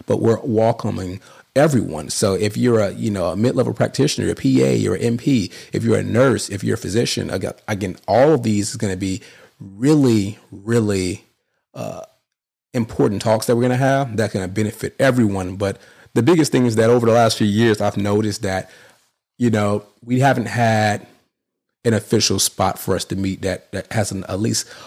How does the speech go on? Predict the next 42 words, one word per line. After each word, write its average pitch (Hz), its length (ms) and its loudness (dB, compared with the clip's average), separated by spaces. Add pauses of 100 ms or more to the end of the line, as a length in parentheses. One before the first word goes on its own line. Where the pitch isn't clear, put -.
(160)
all 113 220 6
day 101 260 0
agenda 95 480 -2
for 95 280 -4
us, 92 140 -6
whether 95 220 -2
it's 90 80 -6
gonna 92 160 -6
be, 90 280 -6 (380)
um, 50 540 -6 (480)
just 143 180 0
a 113 60 2
few 120 240 2
talks 113 320 2
that 107 180 0
can 104 100 -2
cross 107 280 0
over 107 140 4
with 87 100 -4
critical 101 240 -2
care, 147 300 4
but 101 140 0
really 143 300 4
we, 127 80 6
we, 120 160 0
we're 120 180 0
focused 113 520 -4
on 92 300 -2
now 101 460 -2 (440)
making 104 300 -2
it - 140 -6
to - 140 0
where 95 640 0 (400)
we 110 240 2
have 101 560 0
a, 92 480 -2 (380)
a 110 100 2
platform 98 760 0
that 95 100 0
allows 92 540 0
us - 300 -2
to, 90 440 -4